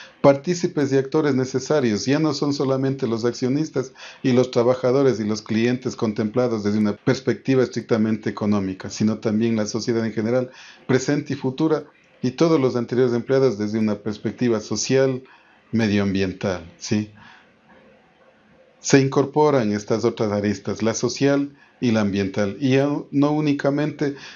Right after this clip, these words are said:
la perspectiva que era solo de ganar, ganar dinero, sino que hay que cuidar el ambiente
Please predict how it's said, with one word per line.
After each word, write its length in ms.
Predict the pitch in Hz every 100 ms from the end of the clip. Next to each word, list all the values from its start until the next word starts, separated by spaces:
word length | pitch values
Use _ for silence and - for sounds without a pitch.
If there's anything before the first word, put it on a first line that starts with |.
| - - - -
la 260 | 135 127 135
perspectiva 720 | 131 - 131 - 147 139 -
que 260 | 117 113
era 220 | 120 110 107
solo 320 | 123 120 104
de 120 | 104
ganar, 400 | 104 104 110 104
ganar 440 | 101 104 117 104
dinero, 400 | 92 92 92 90 - - - _
sino 420 | - - 104 101 -
que 220 | 98 - - - -
hay 120 | 127
que 140 | 131
cuidar 300 | - 123 127
el 120 | 123 120
ambiente 600 | 123 127 135 135 123